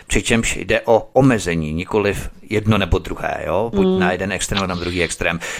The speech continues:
Speaker 1: Že prostě
Speaker 2: Mm.
Speaker 1: tyhle vyostřené nebo
Speaker 2: Mm.
Speaker 1: vyhrocené ostří nože přiživují právě mass media, Míšo.
Speaker 2: Mm. No tak, em, tohle, toto je takové chouvlostivé téma, že jo, co si budeme povídat. Em, potraty, no tak,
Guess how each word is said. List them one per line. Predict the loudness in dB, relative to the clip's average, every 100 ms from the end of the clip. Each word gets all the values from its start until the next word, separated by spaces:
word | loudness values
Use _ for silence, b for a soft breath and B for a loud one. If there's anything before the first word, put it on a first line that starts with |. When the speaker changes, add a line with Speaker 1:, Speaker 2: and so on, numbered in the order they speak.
| B
Speaker 1:
Že | 0 4 4
prostě | 4 4 4
Speaker 2:
Mm. | 2
Speaker 1:
tyhle | 2 2
vyostřené | 0 0 0 2 2 2 2 2 0 -2
nebo | -2 0
Speaker 2:
Mm. |
Speaker 1:
vyhrocené | 2 2 0 0 0 0
ostří | -2 -4 -2 0
nože | 0 2 2 2 0 -6 -12 B B B -2
přiživují | 0 2 2 0 -2
právě | 0 2 2 4 4 4 0
mass | 0 0
media, | 0 -2 -2 -2 -2 -6 -8
Míšo. | 2 6
Speaker 2:
Mm. | 6 4 -2 B B B
No | 2
tak, | 4 2 2
em, | 2 2 -4 0
tohle, | 2 4
toto | 4 4
je | 2
takové | 2 2 2
chouvlostivé | 2 2 2 0 -4 0 2 2
téma, | 2 -2 -2 -4
že | 2
jo, | 2 2
co | -2
si | 0 2
budeme | 4 4
povídat. | 4 6 6 6 2 -2 B B B B
Em, | 2 4 2
potraty, | 2 0 2 2 2 4 2
no | 4
tak, | 0 -2